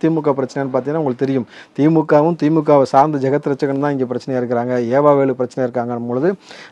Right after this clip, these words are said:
அப்ப இந்த மக்களுக்கு பிரச்சனையா இருக்கக்கூடிய நபர்கள் தி மு க பொழுது, மறுபடியும் சொல்றேன், தனி மனிதனுக்கு உணவு இல்லை எனில் தி மு கவை இங்கிருந்து அப்புறப்படுத்துவோம், அழித்திடுவோம். எங்களுக்கு தனிப்பட்ட முறையில ஸ்டாலின் மீதோ உதயநிதி மீதோ எங்களுக்கு எந்த கோபம் கிடையாது. நல்லா இருங்க, பிறந்தநாள் கொண்டாடுங்க, நீரோடி வாழ்க.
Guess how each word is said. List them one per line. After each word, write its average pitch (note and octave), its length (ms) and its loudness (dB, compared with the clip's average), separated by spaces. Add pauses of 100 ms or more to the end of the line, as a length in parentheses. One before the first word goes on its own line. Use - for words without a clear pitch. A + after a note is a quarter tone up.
அப்ப B2+ 180 0
இந்த B2+ 160 -2
மக்களுக்கு C#3+ 380 2
பிரச்சனையா C3+ 300 -2
இருக்கக்கூடிய B2 360 -4
நபர்கள் C3 360 -4
தி C3+ 140 -2
மு A#2+ 120 -6
க A#2+ 80 -2 (140)
பொழுது, A2 260 -4 (440)
மறுபடியும் B2 340 0
சொல்றேன், A#2 320 -8
தனி C#3+ 220 -2
மனிதனுக்கு A#2 400 -4
உணவு B2 240 -4
இல்லை A2 180 -8
எனில் B2+ 320 -8
தி B2+ 60 -2 (100)
மு A#2+ 80 -6 (100)
கவை A#2 240 -6
இங்கிருந்து A2 360 -12
அப்புறப்படுத்துவோம், G#2 720 -12 (140)
அழித்திடுவோம். F#2 580 -14 (420)
எங்களுக்கு A#2+ 300 -4
தனிப்பட்ட D3 320 -2 (100)
முறையில B2 220 -4 (760)
ஸ்டாலின் A#2+ 380 -2
மீதோ A2 180 -6 (120)
உதயநிதி A2+ 340 -8
மீதோ G#2+ 240 -10
எங்களுக்கு G#2 280 -12
எந்த G2 180 -12
கோபம் G#2 200 -12
கிடையாது. E2+ 260 -16 (120)
நல்லா A#2+ 200 -6
இருங்க, F2+ 160 -16 (140)
பிறந்தநாள் A#2 360 -8
கொண்டாடுங்க, A2 380 -10
நீரோடி A2 340 -8
வாழ்க. F2 280 -16